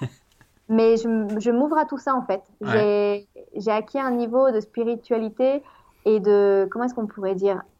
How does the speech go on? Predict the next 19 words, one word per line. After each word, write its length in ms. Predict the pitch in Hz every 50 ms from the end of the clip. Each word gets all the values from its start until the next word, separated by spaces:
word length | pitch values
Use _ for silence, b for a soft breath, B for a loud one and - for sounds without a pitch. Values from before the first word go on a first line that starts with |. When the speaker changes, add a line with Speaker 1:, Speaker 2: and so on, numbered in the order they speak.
| _ _ _ _ _ _ _ _ _ _ _ -
Speaker 2:
Avant, 200 | 208 214 226 190
j'étais 200 | 185 175 - 196
sceptique. 400 | 180 208 202 190 - 240 247 - - 180 - _ _
Avant, 260 | 190 190 190 220 233
je 100 | 240 226
ne 60 | 190 180
croyais 280 | 180 - 190 180 175 175
pas 200 | 190 202 247 - _ _
en 80 | - 175
rien 180 | 175 202 208
du 140 | 220 208 190
tout. 160 | - 208 196 B B B B B B B B - _ _ _
Et 100 | 202 208
maintenant, 380 | 202 202 202 202 240 247 269 285
je 100 | 240 233
crois 240 | 220 - - 254 247
en 80 | 240
certaines 300 | 240 214 185 - 202 196
choses. 200 | 185 180 180 170